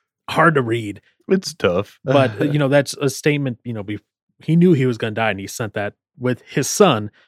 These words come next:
Speaker 1: back to his
Speaker 2: Mm-hmm.
Speaker 1: wife and the rest of his children as kinda his final message to them.
Speaker 2: Mm.
Speaker 1: And, but through it all, he showed his resolve of, like, "Hey, I, I know what's gonna happen to me. I know what's gonna happen, and, uh,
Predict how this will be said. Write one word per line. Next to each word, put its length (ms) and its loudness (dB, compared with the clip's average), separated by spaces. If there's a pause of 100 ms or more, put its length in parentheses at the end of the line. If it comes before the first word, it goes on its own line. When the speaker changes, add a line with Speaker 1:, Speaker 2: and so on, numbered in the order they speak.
(100)
Speaker 1:
back 200 -4
to 100 -6
his 160 -4
Speaker 2:
Mm-hmm. 80 -10
Speaker 1:
wife 300 -6
and 240 -12
the 80 -10
rest 240 -10
of 40 -18
his 60 -20
children 320 -10
as 180 -12
kinda 300 -2
his 220 0
final 340 -4
message 640 -6
to 100 -20
them. 180 -20 (240)
Speaker 2:
Mm. 300 -8 (300)
Speaker 1:
And, 260 -6
but 240 2 (260)
through 240 4
it 60 6
all, 180 6
he 160 -2
showed 320 -4
his 180 -8
resolve 380 -2
of, 120 -12 (360)
like, 280 -8
"Hey, 280 0 (400)
I, 140 -6
I 140 -2
know 180 0
what's 220 -4
gonna 180 -8
happen 260 -6
to 80 -14
me. 120 -12
I 40 -12
know 140 -8
what's 140 -8
gonna 180 -12
happen, 540 -12
and, 320 -16
uh, 180 -14